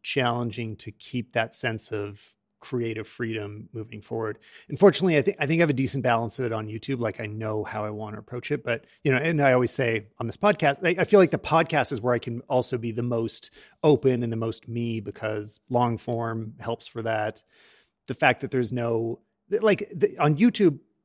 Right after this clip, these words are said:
it's that condensed form factor. Like, you need to get your whole point out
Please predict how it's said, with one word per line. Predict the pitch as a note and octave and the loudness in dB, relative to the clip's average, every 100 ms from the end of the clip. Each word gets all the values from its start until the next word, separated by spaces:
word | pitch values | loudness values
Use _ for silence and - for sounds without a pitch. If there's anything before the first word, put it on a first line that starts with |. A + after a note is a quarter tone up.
| _ _ | _ _
it's | F#3 - | -8 0
that | D#3+ D3+ - | 2 2 -2
condensed | - C#3+ A#2 A2 D#3 D#3 - | -6 -4 0 2 2 0 -6
form | - C#3 C3+ | -2 0 0
factor. | - A2 - - - | -2 -4 -4 -12 -6
Like, | A#2 C#3+ | -6 -2
you | C3 | 2
need | C#3+ D3+ | 2 2
to | F3+ | 0
get | F3 | 0
your | D#3 C#3 | 0 -2
whole | - D#3+ | 0 -2
point | D#3+ - F#3+ F3 | -2 -2 0 2
out | C#3+ B2+ B2+ | 4 2 -2